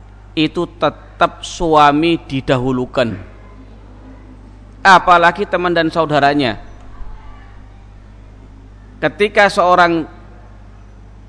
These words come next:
wanita dinikahi seorang laki, itu oleh ayahnya diserahkan kepada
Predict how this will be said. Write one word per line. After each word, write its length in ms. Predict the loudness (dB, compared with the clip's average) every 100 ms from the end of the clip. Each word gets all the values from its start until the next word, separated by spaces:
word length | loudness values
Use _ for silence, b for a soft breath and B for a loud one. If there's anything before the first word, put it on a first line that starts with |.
| -20 -20 -20
wanita 560 | 0 2 4 2 4 4 4 -2 -16 -4
dinikahi 480 | 0 2 2 4 2
seorang 560 | 2 0 2 2 0 -10 -20 -6
laki, 400 | 2 2 2 -6 -6 -20 -20 -20 -20 -20 -20 -20 -20 -20 -20 -20 -20 -20 -2
itu 600 | 0 0 4 4 4 -2 -14 -20 -20 -20 -4 4
oleh 360 | 6 6 2 0 -16 -20 -20 -16 2
ayahnya 640 | 4 6 4 2 2 2
diserahkan 1040 | 2 -4 -4 -4 0 0 -2 0 0 0 -2
kepada 480 | 2 2 4 2